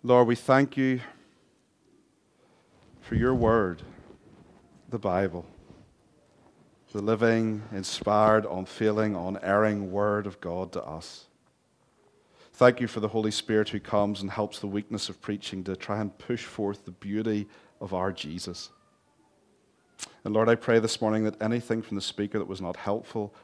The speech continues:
would simply fall to the wayside, but that you would have been seen. That for those of us who have followed you for weeks or years would remember your gentle and lowly heart.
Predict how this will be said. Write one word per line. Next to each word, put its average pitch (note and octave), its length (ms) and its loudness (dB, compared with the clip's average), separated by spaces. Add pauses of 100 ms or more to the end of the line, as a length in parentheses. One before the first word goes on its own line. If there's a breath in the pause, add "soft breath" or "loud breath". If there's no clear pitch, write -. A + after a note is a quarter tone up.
(120)
would G2+ 100 -8
simply G#2 300 -4
fall A#2 420 -4
to A#2 80 -10
the G#2+ 80 -8
wayside, E2 640 -10 (1300 loud breath)
but G#2 140 -4
that - 200 -12
you G#2+ 140 -4
would G#2 80 -4
have F#2+ 100 -8
been F2+ 160 -6
seen. E2+ 380 -8 (1600 loud breath)
That A2 80 -2
for - 120 -6
those A#2+ 240 4
of A2+ 60 0
us A2+ 200 4
who A2 100 -2
have G2+ 60 -6
followed G#2+ 340 2
you G#2+ 240 0 (280 loud breath)
for - 180 -8
weeks A2+ 460 0
or F#2+ 100 -6
years G#2+ 400 2
would G2+ 120 -6
remember G#2 380 0
your G2 140 -2
gentle G#2+ 500 -4
and G2 100 -6
lowly G2 300 -6
heart. E2 400 -6